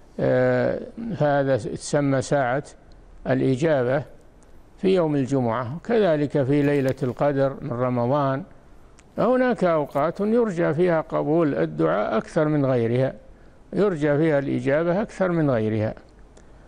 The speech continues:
وهناك حالات مثل السجود يرجى فيها قبول الدعاء أكثر من غيرها.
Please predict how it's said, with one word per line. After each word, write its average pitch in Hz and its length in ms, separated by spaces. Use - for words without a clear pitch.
وهناك 214 500
حالات 156 580
مثل 139 240
السجود 139 520
يرجى 160 460
فيها 147 260
قبول 143 480
الدعاء 156 500
أكثر 143 300
من 135 200
غيرها. 127 500